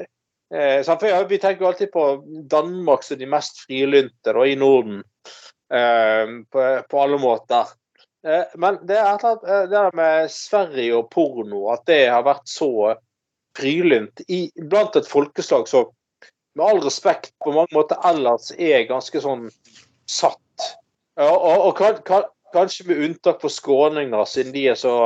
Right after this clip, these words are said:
eh, nærmest Danmark, da, sant? Ehm, så resten av Sverige er ganske sånn, eh,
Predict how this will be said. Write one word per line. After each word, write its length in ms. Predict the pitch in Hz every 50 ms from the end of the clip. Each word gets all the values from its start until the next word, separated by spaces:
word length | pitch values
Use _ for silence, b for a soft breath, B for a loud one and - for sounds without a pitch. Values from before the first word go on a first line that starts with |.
| 113 110
eh, 140 | 107 - - - - - - - -
nærmest 420 | 127 131 131 139 139 135 127 117 -
Danmark, 420 | 127 123 131 139 135 123 117 - _
da, 140 | - 131 - - _
sant? 300 | - 123 - - _ _ _ _ _ _ _ _ _ _ _ _
Ehm, 840 | 156 151 156 160 160 160 156 151 151 147 143 139 131 131 135 135 - _ _ _ -
så 220 | - - - 196 165 - _ _ _ _ _ _ _ -
resten 300 | 196 220 214 - - 139
av 40 | -
Sverige 240 | 190 190 196 180 160
er 140 | 135 120 127 127 135 143
ganske 840 | - - - - 233 233 233 220 214 175 - - - - - - 131 123
sånn, 300 | 147 180 214 214 202 185
eh, 840 | 175 170 170 165 160 160 156 151 151 147 147 147 147 147 147 143